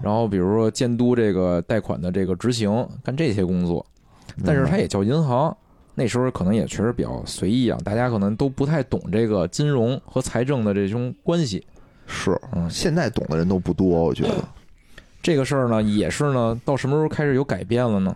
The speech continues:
Speaker 1: 就是也是七九年，这个年份非常重要啊。
Speaker 2: 非常重要。
Speaker 1: 六年的时候啊，小平同志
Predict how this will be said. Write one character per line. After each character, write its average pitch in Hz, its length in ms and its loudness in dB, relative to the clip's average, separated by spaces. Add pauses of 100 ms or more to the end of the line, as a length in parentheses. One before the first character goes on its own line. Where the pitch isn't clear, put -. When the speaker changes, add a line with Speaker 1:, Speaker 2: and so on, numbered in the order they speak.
(200)
Speaker 1:
就 - 160 -2
是 90 80 2
也 - 140 -2
是 101 120 -2
七 139 220 0
九 110 180 0
年， 64 260 -4 (500)
这 101 160 -2
个 95 80 2
年 95 180 2
份 104 160 0
非 107 160 -2
常 104 160 2
重 101 180 4
要 98 140 6
啊。 - 60 4
Speaker 2:
非 - 40 0
常 - 0 -
重 107 200 2
要。 90 220 0 (500)
Speaker 1:
六 110 140 0
年 90 120 2
的 104 60 2
时 110 40 0
候 104 140 0
啊， 95 40 0
小 92 180 0
平 104 200 -2
同 101 160 0
志 95 200 2